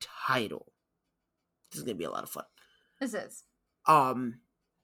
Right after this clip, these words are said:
Speaker 2: I don't believe there's any stipulation in this match.
Speaker 1: I don't believe so. Which is whatever. I'm okay with it.
Speaker 2: Not necessarily needed in this match, especially with the way that the rivalry was.
Speaker 1: Oh, yeah. Unanimous pick,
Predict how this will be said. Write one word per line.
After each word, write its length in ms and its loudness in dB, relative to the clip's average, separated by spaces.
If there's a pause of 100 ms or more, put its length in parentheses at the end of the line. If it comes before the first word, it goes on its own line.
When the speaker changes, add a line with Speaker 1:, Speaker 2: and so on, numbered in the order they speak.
(680)
Speaker 2:
I 60 4
don't 160 4
believe 160 0
there's 160 -2
any 120 0
stipulation 640 -2
in 40 -6
this 140 -10
match. 240 -4
Speaker 1:
I 120 4
don't 580 4
believe 460 4
so. 640 -2 (1120)
Which 160 -2
is 100 0
whatever. 560 8 (420)
I'm 180 4
okay 280 2
with 160 -2
it. 240 2
Speaker 2:
Not 140 0
necessarily 560 -2
needed 280 -6
in 120 -4
this 180 -8
match, 260 -2
especially 380 -2
with 140 -6
the 60 -2
way 120 0
that 160 -6
the 60 -10
rivalry 480 -2
was. 340 -4 (260)
Speaker 1:
Oh, 140 10
yeah. 160 4 (1400)
Unanimous 840 10 (100)
pick, 460 4